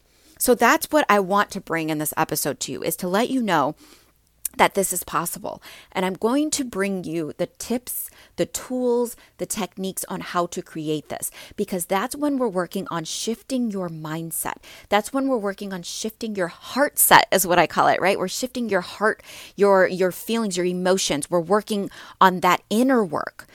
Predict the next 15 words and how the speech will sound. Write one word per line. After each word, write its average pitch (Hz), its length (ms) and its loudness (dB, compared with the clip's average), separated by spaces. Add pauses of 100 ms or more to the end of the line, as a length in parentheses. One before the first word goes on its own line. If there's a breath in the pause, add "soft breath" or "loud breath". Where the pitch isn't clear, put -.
(140 loud breath)
because 233 220 2
the - 160 -2
inner 262 180 4
work 247 220 2
is 208 100 0
where 180 140 0
it's 175 160 -2
at. - 160 2 (240 loud breath)
You 285 180 4
can 359 220 -4
work 247 200 2
out 233 280 6
all 202 200 6
day 202 220 2
long, 185 380 0